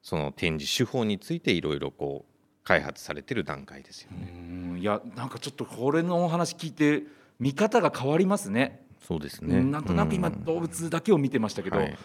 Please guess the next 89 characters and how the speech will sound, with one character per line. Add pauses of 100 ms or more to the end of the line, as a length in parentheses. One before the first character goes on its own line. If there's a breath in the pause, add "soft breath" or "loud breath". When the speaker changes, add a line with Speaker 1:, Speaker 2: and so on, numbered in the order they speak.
Speaker 2:
そ
う
い
っ
た
と
こ
ろ
細
か
い
と
こ
ろ
も
見
な
き
ゃ
な
っ
て
い
う
気
に
な
り
ま
す
よ
ね。
Speaker 1:
う
ん。
は
い。 (200)
Speaker 2:
子
供
た
ち
と
か (220)
も
そ
う
い
う
の
辺
は
結
構
あ
れ
な
ん
で
す
か？
見
て (200 soft breath)
理
解
を
し
て
く
れ
始
め
て
る
ん
で
す
か
ね？
Speaker 1:
う
ん。
そ
れ
も
で
す
ね、
こ
う
や
っ